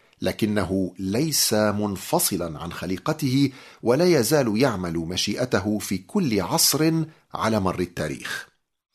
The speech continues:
في حلقة اليوم من برنامجنا سنتناول قصة حفيدي إبراهيم التوأمين عيسو ويعقوب، ونقرأ عنهما في سفر التكوين الفصل الخامس والعشرين والآيات من التاسعة عشرة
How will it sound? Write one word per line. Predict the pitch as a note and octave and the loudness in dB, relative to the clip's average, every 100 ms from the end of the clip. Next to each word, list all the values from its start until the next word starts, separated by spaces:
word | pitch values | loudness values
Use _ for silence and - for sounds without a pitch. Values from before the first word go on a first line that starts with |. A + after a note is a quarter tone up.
| _ - - - | _ -20 -20 -8
في | - D3+ | -4 0
حلقة | A#3 - E3 A#2+ | 0 0 0 2
اليوم | G#2 A#2+ D#2 C#2 | 4 4 4 -2
من | A#2 E3 | 0 2
برنامجنا | F2+ F#2 F#2 C#3+ D3+ C#3+ C#3+ C#3+ - | 2 0 0 2 4 4 4 2 0
سنتناول | - E3 D#3+ E3+ G#3+ D#3+ A2+ G#2+ | 0 0 2 2 4 4 2 0
قصة | - - C3+ - | -2 0 0 0
حفيدي | G#2 G2+ - G#2+ F#2 E3+ G#2 F2+ | -2 -2 -2 -4 2 2 2 -4
إبراهيم | G2+ G2 F#2 C#3 C#3 C3 B2+ - _ _ E3+ | -2 0 2 4 4 2 -2 -14 _ _ -6
التوأمين | F3+ D#3 C3+ - A2 A#2+ A2+ A2 G#2 - | 0 2 4 4 2 4 2 0 -4 -8
عيسو | F2+ B2 C#3+ - C3+ C3+ - | -2 0 2 4 4 2 2
ويعقوب، | C#3 C3 - G2 B1 A#1+ - _ _ _ - | 2 2 0 -2 -2 -8 -20 _ _ _ -2
ونقرأ | A#2+ F#3+ - D2 D#2 | 2 2 2 -4 -2
عنهما | F#2+ F#2 G2+ B2 A2+ | -2 -2 0 0 0
في | D#2 | -2
سفر | D2 B2+ F#2+ | -2 -2 -2
التكوين | E2 F#2 D3 E3 D#3+ C#3 - - - | -4 -4 0 2 2 2 -4 -20 -6
الفصل | C3 B2+ F3+ - | -4 -2 -2 0
الخامس | G2 - G#2+ F#2 - | -2 0 0 0 -2
والعشرين | F2 D2 - - D#3+ D#3+ D3 | -2 -2 -2 2 2 2 2
والآيات | B2 B2+ A#2+ A2 G#2+ F#2+ - | 0 0 2 4 4 2 -2
من | A#2+ | -2
التاسعة | G2 - G#2+ F#2+ - D#2 D2 D#2 F2 | -2 2 2 2 0 -2 -4 -4 -2
عشرة | C#3+ A#2+ A#2 A#2 | 2 4 4 2